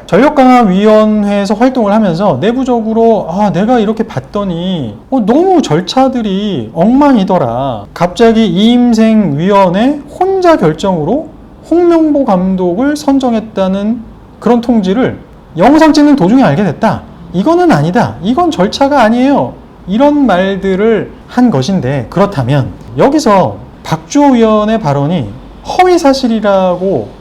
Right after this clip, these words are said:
단정할 수 있을까요? 그리고 이 주제가 공공의 이익이 아니라고 단정할 수 있을까요? 저는 그건 좀 어렵다고 봅니다. 세부적인 디테일이 일부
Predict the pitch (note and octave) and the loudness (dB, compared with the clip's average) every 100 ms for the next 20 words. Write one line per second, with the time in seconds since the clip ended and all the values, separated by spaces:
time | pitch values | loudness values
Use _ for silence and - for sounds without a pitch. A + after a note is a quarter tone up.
0 | - C#3+ D3 G#3+ F#3+ - E3 - A2+ A2 | -8 -4 0 0 -2 -4 -12 -10 -10 -12
1 | - - - G3 A3+ G#3+ C#3+ - - A3+ | -14 -20 -4 0 2 2 0 -2 -2 2
2 | C4+ - E3 E3+ E3 - F3 A3+ C4+ C4 | 2 0 0 2 0 0 0 2 2 2
3 | G3+ F#3+ G#3 - - G#3 B3+ D3 B2+ C3 | 2 0 -2 -4 0 2 4 2 0 -4
4 | - F3+ F3 F#3 D#3 D#3+ - - B2+ A2 | -4 -6 -4 -4 -6 -10 -12 -12 -12 -12
5 | - - - - F3 A#3 - D#3+ A3 G#3+ | -14 -20 -16 -2 0 0 0 -2 -2 -2
6 | G3 A2+ E3+ F#3 - D3 E3 A2+ G2 G2 | -2 -2 -4 -8 -8 -6 -6 -10 -14 -16
7 | G#2 - - - - - B3+ D4 D#4 C#4+ | -18 -20 -20 -20 -20 -6 -2 0 0 2
8 | C4+ C4 A#3+ B3 A#3+ A3+ F#3 F#3 A#3 G#3+ | 2 2 2 0 0 -2 -4 -4 -2 -2
9 | G3 A#3+ A#2 - F3+ B3+ B3+ A3 B3 - | -2 -2 -4 -8 -2 0 0 0 -2 -4